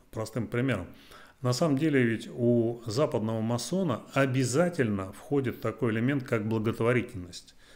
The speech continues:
Обязательно входит. И этот момент,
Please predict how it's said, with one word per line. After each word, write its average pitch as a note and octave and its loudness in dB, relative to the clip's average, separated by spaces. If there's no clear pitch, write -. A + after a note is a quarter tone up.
Обязательно G#2 0
входит. - -12
И G#2+ 0
этот A#2+ 0
момент, D3 0